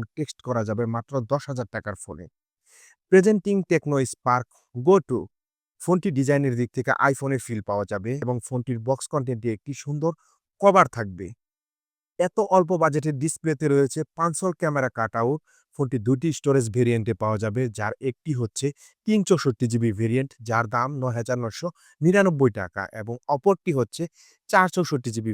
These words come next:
ভেরিয়েন্ট, যার দাম দশ হাজার নয়শো নিরানব্বই টাকা। ডিসপ্লেতে রয়েছে হান্ড্রেড টোয়েন্টি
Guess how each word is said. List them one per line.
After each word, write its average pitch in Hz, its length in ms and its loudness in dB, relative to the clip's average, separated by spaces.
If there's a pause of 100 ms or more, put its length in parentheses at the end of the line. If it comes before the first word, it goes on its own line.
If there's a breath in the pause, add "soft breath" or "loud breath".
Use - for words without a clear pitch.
ভেরিয়েন্ট, 127 340 -2 (160)
যার 117 160 -2 (100)
দাম 135 140 0 (360)
দশ 135 200 2
হাজার 156 240 0
নয়শো 135 280 0
নিরানব্বই 104 480 -4
টাকা। 85 180 -20 (340)
ডিসপ্লেতে 180 520 0
রয়েছে 139 280 4
হান্ড্রেড 135 420 0
টোয়েন্টি 127 240 0